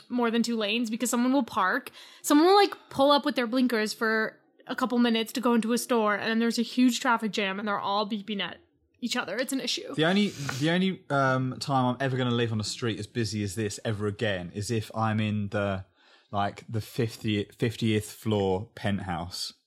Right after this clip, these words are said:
Speaker 2: so I can't hear the noise from
Speaker 1: Mm.
Speaker 2: the commoners down below.
Speaker 1: <laughs> Instead, we just are the commoners.
Speaker 2: Yeah.
Speaker 1: Okay, let's go back to the episode. One thing I wanna say is that I thought Jay's name was Jake for, like, a really long time. Like,
Speaker 2: Oh.
Speaker 1: a lot of my notes.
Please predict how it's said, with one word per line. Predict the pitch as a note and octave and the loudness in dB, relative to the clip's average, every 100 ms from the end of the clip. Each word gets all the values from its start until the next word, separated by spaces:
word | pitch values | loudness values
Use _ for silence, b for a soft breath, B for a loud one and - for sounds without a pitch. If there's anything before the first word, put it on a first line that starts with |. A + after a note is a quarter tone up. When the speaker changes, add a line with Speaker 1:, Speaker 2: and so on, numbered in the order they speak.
| _ _ | _ _
Speaker 2:
so | - G#2 | -2 0
I | G2+ | 0
can't | - G#2+ F2+ | 0 -2 -4
hear | - G#2 G2+ | -2 0 0
the | F2+ | -2
noise | F#2 F2 F2 D#3 | -4 -4 -4 0
from | A#3+ A3 | 4 4
Speaker 1:
Mm. | |
Speaker 2:
the | G#3+ | 4
commoners | - F#2 F#2 F2 | 2 0 -2 -2
down | G2 F2+ | -2 -2
below. | F2 F2 E2+ E2 - B B B | -2 -4 -6 -10 -18 B B B
Speaker 1:
<laughs> | A3+ - A3+ - - D#4+ - E4+ - B B B B | -10 -10 -16 -16 -12 -12 -10 -14 -14 B B B B
Instead, | B3+ B3+ A3+ G#3 | 0 2 0 0
we | A3+ | 0
just | A3 - | 0 -2
are | A#3 A3 | -4 -4
the | |
commoners. | A3 A3 G#3 - A#3+ - B B | -4 -6 -6 -10 -14 -16 B B
Speaker 2:
Yeah. | - | 2
Speaker 1:
Okay, | E4 C4 - _ _ _ - _ | 4 2 -2 _ _ _ -20 _
let's | C#4+ - | -2 2
go | D4 | 4
back | C4+ C4+ | 4 2
to | |
the | B3+ | -2
episode. | A3+ A#3+ A#3+ | -2 -6 -2
One | A#3+ C#4 | 2 4
thing | E4 | 6
I | E4 | 6
wanna | E4 | 6
say | D#4+ C#4 A3+ A3+ | 4 4 4 0
is | B3+ | 0
that | A3+ G#3 G#3 - _ _ _ _ _ _ - - - | 0 0 -2 -8 _ _ _ _ _ _ -14 -8 0
I | A3+ C#4+ | 2 2
thought | F#4+ F#4 | 2 2
Jay's | A#3 C4+ C4+ C#4 C#4 B3 | 2 2 4 4 2 2
name | A#3+ A#3+ | 4 6
was | A#3+ G3+ | 4 4
Jake | - A3 A3+ - - | 2 2 2 0 -10
for, | - - A3 | -12 -2 0
like, | G#3 A3 | 2 0
a | |
really | A3 A3 A#3 A3 | 0 2 2 2
long | G#3+ A3+ | 0 -2
time. | G3+ A3 - | -2 -4 -2
Like, | - - | -4 -2
Speaker 2:
Oh. | C#4 | 0
Speaker 1:
a | |
lot | B3 A3 A#3 | 2 4 4
of | A3+ | 4
my | A3 | 2
notes. | A3 A#3 A#3 - - | 2 0 -2 -6 -10